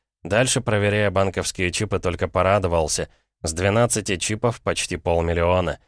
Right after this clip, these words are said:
А это неплохое судно можно купить, пусть малое, но с гипердвигателем. Или на нейросеть неплохую хватит, но хотелось бы получше.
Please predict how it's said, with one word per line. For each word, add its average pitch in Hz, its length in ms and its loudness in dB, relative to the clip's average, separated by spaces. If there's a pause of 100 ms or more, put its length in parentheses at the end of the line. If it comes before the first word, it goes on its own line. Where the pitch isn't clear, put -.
(320)
А 85 60 -2
это 131 220 2
неплохое 139 520 2
судно 110 340 0
можно 98 380 2
купить, 92 580 -4
пусть 90 300 -4
малое, 92 500 2
но 82 220 0
с 76 80 -6
гипердвигателем. 80 960 -4 (360)
Или 131 200 2
на 143 120 4
нейросеть 117 680 2
неплохую 104 480 2
хватит, 95 640 -2
но 92 160 0
хотелось 113 420 0
бы 104 160 -4
получше. 85 560 0